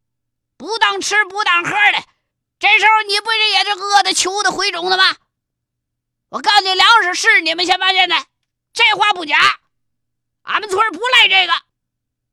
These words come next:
可是如今你们村儿和我们村儿都饿死这么些人了，大伙儿都只差半口气儿了，也要讲个见者有份儿吧。在朝鲜，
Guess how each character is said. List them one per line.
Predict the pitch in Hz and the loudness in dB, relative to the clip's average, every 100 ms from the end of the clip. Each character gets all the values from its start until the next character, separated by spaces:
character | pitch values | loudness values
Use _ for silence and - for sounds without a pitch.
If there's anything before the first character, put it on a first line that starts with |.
| _ _ _ _ _ _ _ | _ _ _ _ _ _ _
可 | - 381 | -6 -4
是 | |
如 | 480 508 466 | -2 -4 0
今 | 466 415 _ _ _ _ _ | 0 -2 _ _ _ _ _
你 | - 247 370 | -14 -10 -8
们 | 427 | -6
村 | 359 | -4
儿 | 466 427 - | -2 -4 -8
和 | - 302 | -16 -14
我 | 381 339 | -6 -4
们 | 392 403 | -4 -2
村 | 403 | -2
儿 | 427 - _ _ _ _ _ _ | -2 -6 _ _ _ _ _ _
都 | 349 | -4
饿 | 508 539 453 320 | -2 0 0 0
死 | 392 | -2
这 | 381 453 | 0 0
么 | 381 | 0
些 | 349 | -2
人 | 392 403 466 | 0 0 0
了， | - _ _ _ _ _ _ _ _ _ _ | -6 _ _ _ _ _ _ _ _ _ _
大 | 392 403 | -2 -2
伙 | 349 | -2
儿 | 440 | 0
都 | 508 508 | 0 0
只 | 403 453 | -2 0
差 | 440 427 | 0 2
半 | 440 453 | 0 -2
口 | 403 440 | -4 -4
气 | 415 | -2
儿 | 403 | -2
了， | 359 _ _ _ _ _ _ _ _ - | -4 _ _ _ _ _ _ _ _ -8
也 | 302 | -2
要 | 466 480 403 | 2 2 2
讲 | 381 415 | 0 0
个 | 440 | -2
见 | 453 440 | -2 0
者 | 403 | 0
有 | 403 381 | -2 0
份 | 339 | 4
儿 | 480 | 6
吧。 | 466 427 - _ _ _ _ _ _ _ _ _ _ _ _ - | 6 4 2 _ _ _ _ _ _ _ _ _ _ _ _ -10
在 | 240 | -6
朝 | - 392 440 | 0 2 2
鲜， | 277 175 - | -2 -8 -10